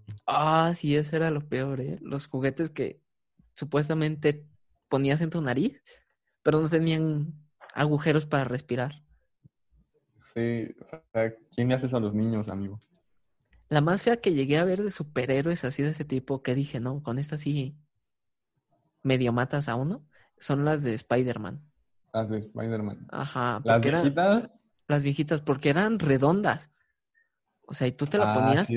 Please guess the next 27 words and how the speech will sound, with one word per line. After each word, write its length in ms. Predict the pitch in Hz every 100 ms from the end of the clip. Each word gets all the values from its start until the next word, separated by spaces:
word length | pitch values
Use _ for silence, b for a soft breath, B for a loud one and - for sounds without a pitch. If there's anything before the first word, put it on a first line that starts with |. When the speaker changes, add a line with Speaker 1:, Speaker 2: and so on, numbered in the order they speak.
| 117 127
Speaker 1:
y 120 | 135
Speaker 2:
cierto, 60 |
Speaker 1:
toda 300 | 127 160 196
la 160 | 208 175
Speaker 2:
cierto. 80 | 143
Speaker 1:
nariz 440 | 127 156 359 - b b -
te 100 | 147
la 100 | 135
estaba 260 | 143 170
aplastando. 680 | 208 147 139 131 135 117 - _ _ _ _ _ _ _ _ -
Y 340 | 156 143 143
aparte, 680 | 127 - 151 180 - 269 392
no 180 | 165 180
tenías 360 | 196 180 190 214
agujeros 680 | 180 143 151 165 269 254 -
para 220 | 147 135
respirar. 640 | 139 131 - 135 131 - - _ _ _ _ _ _ _ _ _ _ _ _ _
Y 340 | 160 151 143 135
curiosamente 680 | 165 160 185 208 196 190
era 160 | 196 196
la 100 | 175
única 420 | 214 269 269 180
que 120 | -
cerraba 420 | 165 165 180 185 170
bien 260 | 160 160
siempre. 440 | 151 156 151 147 143
<laughs> 800 | - 208 - 240 - - 165